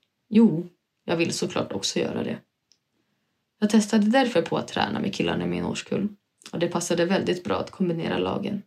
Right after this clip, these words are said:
eftersom att det inte var så mycket träningar i den åldern. McDonalds. Ja, det känner nog de allra flesta till.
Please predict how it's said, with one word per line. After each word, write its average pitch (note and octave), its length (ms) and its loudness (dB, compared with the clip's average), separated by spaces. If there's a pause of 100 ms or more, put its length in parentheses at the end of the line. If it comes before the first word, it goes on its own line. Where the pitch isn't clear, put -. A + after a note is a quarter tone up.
(140)
eftersom F3 240 -2
att F3 120 -6
det - 60 -2
inte E3+ 180 -2
var E3+ 120 -4
så F3 120 -6
mycket D#3+ 220 -4
träningar F3 420 -2
i - 60 -2
den F#3+ 200 -2
åldern. - 320 0 (1500)
McDonalds. G3 760 2 (420)
Ja, E3+ 280 4 (360)
det F#3+ 140 4
känner E3+ 240 0
nog E3 160 0
de E3 120 0
allra F#3 220 -2
flesta - 360 -4
till. - 240 -4